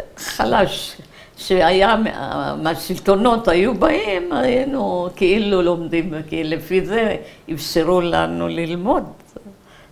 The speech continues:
אה, להקים את הב-, אחי היה, אחי שלמה היה מנהל בית ספר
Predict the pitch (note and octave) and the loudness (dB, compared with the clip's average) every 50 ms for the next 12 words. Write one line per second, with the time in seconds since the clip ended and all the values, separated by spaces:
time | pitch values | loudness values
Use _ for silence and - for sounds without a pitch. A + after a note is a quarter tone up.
0 | - - E3 E3 D#3+ D#3 D3+ D3+ C#3+ C#3 C#3 D3 D3 C#3+ D3 D3 D3 - - C#3 | -4 -2 0 0 0 0 0 0 0 0 0 0 0 0 0 -2 -2 -2 -4 -6
1 | - - D3 D3 D#3+ D#3+ D#3 - C4 C#4 F4+ C#4 - - D3+ C3 C3 D3 D3 - | -6 -6 -2 -2 -2 -2 0 -4 -4 -4 -4 -6 -4 -4 -6 -6 -4 -6 -8 -4
2 | - - E3 D#3+ - - C4 C#4+ C#4+ G3 F3 E3 E3 F3+ G3+ G3 F3+ - - - | -2 -2 -2 -2 -2 0 0 2 2 2 2 2 2 2 2 2 0 -4 -10 -20
3 | - - - - - _ _ - - - - - - - - - - F#3+ G#3+ - | -20 -20 -20 -20 -20 _ _ -14 -12 -12 -10 -8 -8 -8 -4 -2 0 0 0 -2
4 | - - - F3 F#3+ F#3+ F3+ D#3+ D3+ C3+ C#3+ D3+ F#3 - - - - - - - | -6 -2 2 4 6 6 4 2 -2 -2 -2 -2 -4 -6 -10 -20 -20 -20 -20 -20
5 | - _ _ D#3 D#3 D#3 D#3+ E3 F3 G3 F#3+ F#3+ G3 F#3+ G3+ G3 F#3 F#3+ F#3+ - | -20 _ _ -2 2 2 2 2 2 0 0 2 0 0 0 0 -2 -4 -2 -2
6 | - A3+ B3 - - D#3+ C#3 | -4 -4 -4 -4 -4 -4 -4